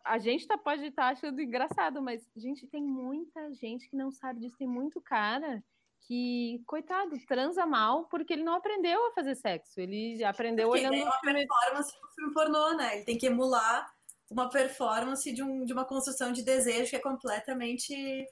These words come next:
Speaker 2: deturpada, né?
Speaker 1: E aí todo mundo sai perdendo. O cara sai perdendo porque ele não sabe fazer sexo, a mulher dele sai perdendo porque ela acha que não sabe também, então ela acha que ela tem que esperar o que ele tá fazendo, entende? Então,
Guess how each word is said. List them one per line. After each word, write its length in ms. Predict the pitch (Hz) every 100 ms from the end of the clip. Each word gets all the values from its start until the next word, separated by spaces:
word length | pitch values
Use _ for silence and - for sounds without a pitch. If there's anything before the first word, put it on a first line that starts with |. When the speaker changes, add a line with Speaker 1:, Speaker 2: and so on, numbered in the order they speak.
| _ _ _
Speaker 2:
deturpada, 760 | 220 233 269 254 - 202 247 208
né? 280 | 180 180 180 - -
Speaker 1:
E 60 | 311
aí 80 |
todo 240 | - 339 415
mundo 160 | 427
sai 180 | 392 349
perdendo. 380 | - 277 226 214
O 40 |
cara 300 | 208 226 262
sai 140 | 381 381
perdendo 400 | 330 247 233 240
porque 140 | -
ele 100 | 233
não 120 | 220
sabe 220 | 214 214 196
fazer 220 | 202 190
sexo, 360 | - 208 220
a 40 | 247
mulher 300 | 240 220 254
dele 180 | 294 294
sai 140 | 262
perdendo 420 | 240 214 214 226
porque 240 | 233 226 220
ela 180 | 208 202 -
acha 240 | 196 202
que 60 | -
não 140 | 220
sabe 240 | 208 202 202
também, 400 | 220 208 196 247
então 340 | 285 214 196
ela 180 | 190 190
acha 140 | 190
que 80 | -
ela 80 | 208
tem 160 | 208 208
que 60 |
esperar 320 | - 214 196
o 20 | 190
que 120 | 214
ele 80 | 185
tá 140 | 196
fazendo, 480 | 196 190 185 208 269
entende? 300 | - 240 262
Então, 240 | 302 302